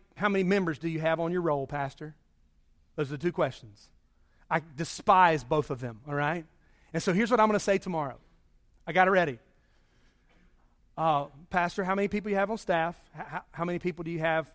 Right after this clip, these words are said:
on roll at your church?" Uh, "We have a thousand ministers." Yeah?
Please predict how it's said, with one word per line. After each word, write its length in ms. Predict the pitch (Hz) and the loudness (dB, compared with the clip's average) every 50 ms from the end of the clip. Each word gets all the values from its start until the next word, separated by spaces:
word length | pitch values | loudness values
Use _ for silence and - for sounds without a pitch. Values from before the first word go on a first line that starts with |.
| _ _ - | _ _ -8
on 160 | 156 156 156 | -6 -4 -2
roll 200 | 160 160 160 160 | 0 0 0 0
at 120 | 160 - | -2 -6
your 60 | - | -12
church?" 460 | - - 151 135 131 131 - - - _ - _ _ _ _ _ _ _ _ _ _ _ _ _ - | -10 -8 -8 -8 -8 -10 -18 -20 -20 _ -20 _ _ _ _ _ _ _ _ _ _ _ _ _ -4
Uh, 200 | 147 151 147 147 | -2 -2 -2 -2
"We 180 | 151 151 196 220 | -2 0 2 2
have 140 | 220 185 156 | 2 2 0
a 80 | 147 | -2
thousand 540 | - - - 160 147 165 170 151 143 139 135 | -6 -4 -2 0 2 2 0 0 -2 -4 -4
ministers." 560 | 139 139 143 135 - - 180 160 - - - _ _ _ _ _ _ _ _ _ _ _ _ _ _ _ _ _ _ _ _ _ _ _ _ _ 571 622 659 _ _ 679 _ _ _ _ _ _ _ _ _ _ 571 622 640 659 679 698 698 - - 679 659 - - - _ _ - - - _ _ _ _ _ _ - | -4 -4 -6 -6 -8 -10 -12 -12 -14 -20 -20 _ _ _ _ _ _ _ _ _ _ _ _ _ _ _ _ _ _ _ _ _ _ _ _ _ _ _ _ _ _ _ _ _ _ _ _ _ _ _ _ _ _ -20 -20 -20 -20 -20 -20 -20 -20 -20 -20 -20 -20 -20 _ _ -20 -20 -20 _ _ _ _ _ _ -2
Yeah? 260 | 175 180 220 269 262 | 0 0 0 0 -2